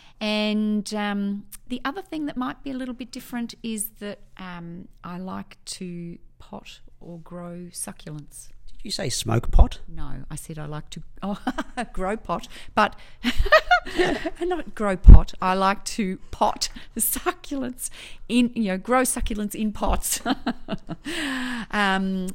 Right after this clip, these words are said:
Speaker 1: more for decoration and gifts and things like that. Yeah.
Speaker 2: Yeah, beautiful. Hey, what skill do you wish you had, Catherine?
Speaker 1: Oh, gosh. My kids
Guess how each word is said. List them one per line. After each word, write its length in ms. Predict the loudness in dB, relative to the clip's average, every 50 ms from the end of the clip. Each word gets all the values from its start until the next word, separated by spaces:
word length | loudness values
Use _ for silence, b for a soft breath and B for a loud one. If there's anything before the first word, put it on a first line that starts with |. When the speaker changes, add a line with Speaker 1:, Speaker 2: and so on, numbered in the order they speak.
| -10 -12 -6
Speaker 1:
more 320 | -2 0 0 0 0 -2
for 160 | -2 -2 -2
decoration 640 | -2 -2 -6 -6 -6 -8 -8 -8 -10 -10 -10 -10 -10
and 120 | -10 -12 -12
gifts 380 | -12 -16 -16 -12 -12 -10 -10
and 120 | -8 -8 -8
things 280 | -8 -8 -8 -12 -14
like 200 | -16 -16 -16 -18
that. 160 | -20 -18 -20 -18 -18 -18 -18 -18 -14 -12
Yeah. 160 | -10 -10 -10 -12 -14 -14
Speaker 2:
Yeah, 100 | -14 -12
beautiful. 360 | -10 -8 -8 -6 -6 -6 -8 B B B B B
Hey, 80 | 4 6
what 200 | 8 6 6 10
skill 400 | 12 12 12 12 12 10 8 6
do 80 | 4
you 120 | 2 2 2
wish 260 | 0 -2 -4 -4 -4
you 100 | -4 -4
had, 480 | -4 -4 -6 -6 -6 -6 -8 -10 -12 -16 -18 b b b b b b b b b b b b b -20 -20
Catherine? 420 | -20 -20 -18 -14 -12 -10 -8 -8 -8 -8 -8 -10 -12 -18 -18 -18 -18 -16 -16 -16 b b b b b b b b b b b b b b b b b b b b b b b b b b -20 -20 -10 -6
Speaker 1:
Oh, 600 | -4 -2 0 0 0 0 -2 -2 -2 -4 -6 -6 -6
gosh. 320 | -2 -2 -2 -2 8 8 10
My 100 | 10 8
kids 440 | 4 -2 -4 -4 -4 -6 -8 -6